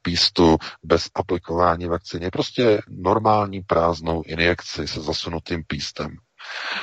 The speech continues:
Eh, jiné video, které tam máte v tom článku, tak tam jasně ukazuje, že tam je druhá varianta, druhá možnost, a to jsou takzvané divadelní injekce nebo filmařské injekce.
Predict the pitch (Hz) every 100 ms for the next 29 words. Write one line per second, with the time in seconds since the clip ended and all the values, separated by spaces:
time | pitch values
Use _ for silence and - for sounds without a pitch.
0 | - 85 87 90 101 113 113 107 101 95
1 | 95 - 87 87 85 85 85 87 - 85
2 | 82 - - - 85 82 87 82 82 -
3 | 82 80 - - - - 82 82 80 82
4 | 82 82 85 80 85 80 - 80 73 76
5 | 80 92 90 87 90 85 87 90 82 80
6 | 95 90 85 80 82 82 - 85 107 -
7 | 98 92 90 80 85 85 87 78 82 82
8 | 85 82 82 82 80 76 73 - - 85
9 | 87 - - - _ _ _ _ _ _
10 | _ _ - - 82 78 - 87 82 92
11 | 90 - 78 69 76 73 76 - -